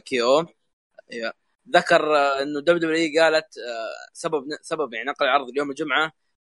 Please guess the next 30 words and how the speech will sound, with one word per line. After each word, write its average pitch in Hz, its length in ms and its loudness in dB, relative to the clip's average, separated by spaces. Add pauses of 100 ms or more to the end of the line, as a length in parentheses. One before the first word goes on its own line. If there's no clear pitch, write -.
(260)
إنه 127 360 -4
لمصلحة 131 600 -2
المتابع، 127 640 0 (340)
لأف-، 139 260 4
عشان 135 200 -10
يشا-، 139 280 2
يشوف 151 180 -6
أفضل 139 340 0
شيء 127 420 -2
يعني 110 180 -12
من - 300 -20
ذا 127 60 -4
الكلام. 113 300 -4 (1200)
ف-، - 100 0 (880)
فهذا، 165 400 0
هذا 175 140 2
التوضيح 170 440 -2
اللي 143 120 -6
طلع 170 180 -2
من 135 80 -8
الدبليو 139 400 0
دبليو 131 180 0
اي. 170 160 -6 (680)
هم 233 100 2
ممكن 254 280 4
التوضيح 208 500 4
يفهمون، 180 640 0
بعض 175 120 4
الناس 190 220 0
يفسرونه 190 720 -2